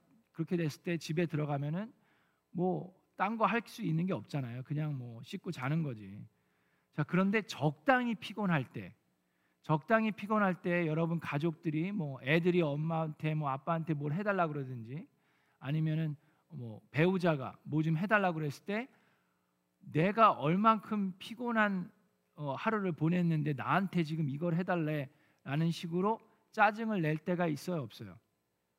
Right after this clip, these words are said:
그럴 수 있죠. 자, 그럴 때 우리가 조심해야 된다는 겁니다. 그랬을 때 내가 남은 에너지, 내 에너지가 요만큼 남았는데 그 에너지를 가지고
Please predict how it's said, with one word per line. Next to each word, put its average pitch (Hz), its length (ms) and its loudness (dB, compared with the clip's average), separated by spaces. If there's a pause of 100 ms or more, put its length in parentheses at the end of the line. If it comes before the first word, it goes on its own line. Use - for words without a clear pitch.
(280)
그럴 185 180 2
수 190 140 -4
있죠. 156 460 -4 (340)
자, 151 120 0
그럴 226 340 4
때 247 120 0
우리가 202 460 4 (340)
조심해야 196 640 2
된다는 131 400 -2
겁니다. 92 520 -12 (500)
그랬을 - 340 -6
때 165 280 -2 (400)
내가 170 540 4 (280)
남은 180 460 4
에너지, 151 460 2
내 147 260 0
에너지가 180 380 2
요만큼 175 380 2
남았는데 160 440 2
그 226 260 -2
에너지를 202 460 2
가지고 180 580 2